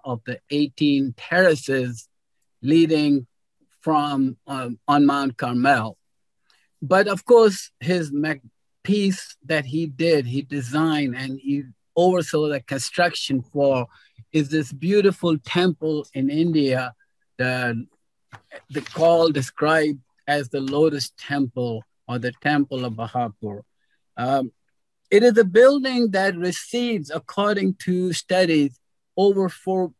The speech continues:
well, this was all before covid, by the way. It received four million visitors a year, and it, the, probably,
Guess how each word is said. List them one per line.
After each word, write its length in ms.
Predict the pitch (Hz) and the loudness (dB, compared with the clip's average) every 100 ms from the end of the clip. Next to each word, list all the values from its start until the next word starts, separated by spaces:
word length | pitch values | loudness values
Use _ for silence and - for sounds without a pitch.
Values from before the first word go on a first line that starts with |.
| - | 0
well, 180 | 180 170 | 2 2
this 240 | 190 - | -4 -8
was 140 | 180 | -4
all 200 | 180 180 | -2 -2
before 380 | 156 143 147 135 - | -2 -6 -6 -6 -2
covid, 380 | 165 151 127 110 | 2 2 2 -6
by 220 | 120 113 | -6 -6
the 120 | 110 | -6
way. 240 | 107 92 98 _ _ _ _ _ | -10 -14 -16 _ _ _ _ _
It 200 | 160 151 | -2 0
received 600 | 165 156 - 190 175 165 - _ - | -2 -4 -2 0 2 0 -6 _ -4
four 260 | 190 196 | -2 0
million 600 | 190 175 190 175 160 139 | 0 0 0 2 0 0
visitors 640 | 127 170 160 165 160 151 135 | -2 -6 -6 -8 -4 -4 -4
a 100 | 131 | -6
year, 520 | 123 156 160 151 151 _ _ _ _ | -4 0 0 -2 -6 _ _ _ _
and 220 | 151 156 | -4 -4
it, 180 | 151 147 _ _ - - | -4 -8 _ _ -20 -10
the, 160 | 143 123 _ | -10 -10 _
probably, 840 | - - 214 190 175 175 165 170 | -12 -6 -2 -2 -4 -4 -2 -4